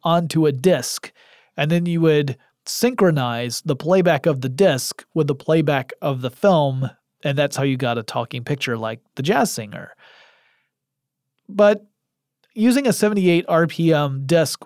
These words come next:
was not a great idea for that, because at that speed, it only takes about five minutes for a playback device like a turntable to play through one side of a twelve-inch disc.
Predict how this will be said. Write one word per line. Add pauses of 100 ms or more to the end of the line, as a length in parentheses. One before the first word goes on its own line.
was
not
a
great
idea (140)
for
that,
because
at
that
speed,
it
only
takes
about
five
minutes (280)
for
a
playback
device
like
a
turntable (320)
to
play
through
one
side
of
a
twelve-inch
disc.